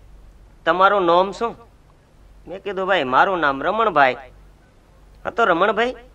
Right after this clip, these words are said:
તમારે ત્યાં કોઠિયાવાડમાં લગન ગીત કેવા ગવાય છે?" અને અમાર ત્યાં કેવા ગવાય છે, મારે જરાક જાણવો છે.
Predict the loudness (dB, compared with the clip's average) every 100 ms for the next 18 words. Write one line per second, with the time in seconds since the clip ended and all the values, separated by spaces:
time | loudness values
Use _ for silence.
0 | -20 _ -20 -20 _ _ -4 0 4 2
1 | 4 2 2 0 -2 0 0 2 2 2
2 | 0 0 -2 -6 -6 -10 -2 2 2 2
3 | 0 -2 -6 -20 _ _ _ _ -20 -20
4 | -18 -6 -2 0 2 2 2 2 0 0
5 | 0 2 2 2 0 -2 -4 2 2 0
6 | -2 2 2 2 -6 -4 -2 0 -2 -4